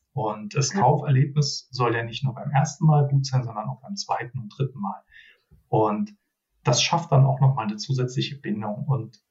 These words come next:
Speaker 1: je besser diese Bindung funktioniert, desto leichter wird man auf solche kleinen Fehlerchen dann auch mit hingewiesen.
Speaker 2: Mhm. Das ist ein abs-, absolut guter Hinweis, finde ich. Ähm,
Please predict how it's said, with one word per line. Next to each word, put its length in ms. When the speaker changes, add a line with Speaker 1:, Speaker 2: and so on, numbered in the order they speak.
Speaker 1:
je 140
besser 320
diese 220
Bindung 340
funktioniert, 600
desto 500
leichter 420
wird 160
man 120
auf 120
solche 320
kleinen 260
Fehlerchen 440
dann 160
auch 140
mit 120
hingewiesen. 680
Speaker 2:
Mhm. 380
Das 200
ist 120
ein 80
abs-, 380
absolut 480
guter 300
Hinweis, 460
finde 280
ich. 160
Ähm, 480